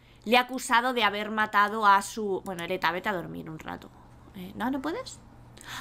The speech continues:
Ah, porque Ereta solo puede dormir en ataúdes. Vale, vale, vale, vale. Bueno, por suerte, este, eh, esta mansión está preparada para todo. Entonces te vienes aquí, te duermes.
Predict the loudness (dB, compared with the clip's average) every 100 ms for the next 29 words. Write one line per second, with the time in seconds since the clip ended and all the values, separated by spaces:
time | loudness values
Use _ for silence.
0 | 4 4 6 4 4 4 4 0 2 2
1 | 4 2 2 2 2 4 4 4 2 0
2 | 0 2 4 6 4 4 2 2 0 0
3 | 0 0 0 -2 2 0 2 0 -2 -6
4 | -2 0 0 0 2 4 4 2 2 2
5 | 4 2 2 -2 -2 -2 2 2 2 -2
6 | -4 -6 -14 -20 -20 -20 -20 -20 -2 2
7 | 4 4 2 0 0 0 0 -4 -2 2
8 | 4 4 4 2 0 -2